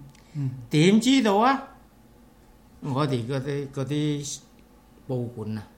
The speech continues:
Speaker 2: 嘅競爭啊，
Speaker 1: 嗯。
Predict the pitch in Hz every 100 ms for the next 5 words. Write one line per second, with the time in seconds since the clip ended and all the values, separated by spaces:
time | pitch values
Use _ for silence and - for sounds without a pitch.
0 | _ _ _ _ _ 135 131 - _ _
1 | - - _ - _ - - _ _ -
2 | - - - 110 101 - 147 131 110 -
3 | - - 143 131 123 131